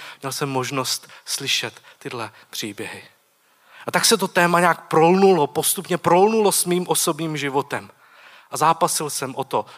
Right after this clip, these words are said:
o naději, o víru, o zbožnost, o svatost. Zjistil jsem postupně, že můžeme být spolu. Že, že můžeme opatrně našlapovat v tomhle světě, velmi opatrně, jako bychom šli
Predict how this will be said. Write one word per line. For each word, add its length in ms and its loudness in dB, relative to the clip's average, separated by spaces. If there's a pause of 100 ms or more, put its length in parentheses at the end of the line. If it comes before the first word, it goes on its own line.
o 100 -8
naději, 560 -2 (180)
o 120 0
víru, 460 -2 (800)
o 80 -6
zbožnost, 600 -2
o 80 -8
svatost. 840 -6 (1300)
Zjistil 400 0
jsem 240 -2
postupně, 540 -2
že 120 2
můžeme 380 0
být 180 -4
spolu. 460 0 (580)
Že, 400 0 (340)
že 180 0
můžeme 380 2 (160)
opatrně 600 0
našlapovat 840 -2
v 60 -20
tomhle 300 -8
světě, 760 -8 (360)
velmi 260 -8
opatrně, 600 -4
jako 180 -6
bychom 300 -6
šli 280 -6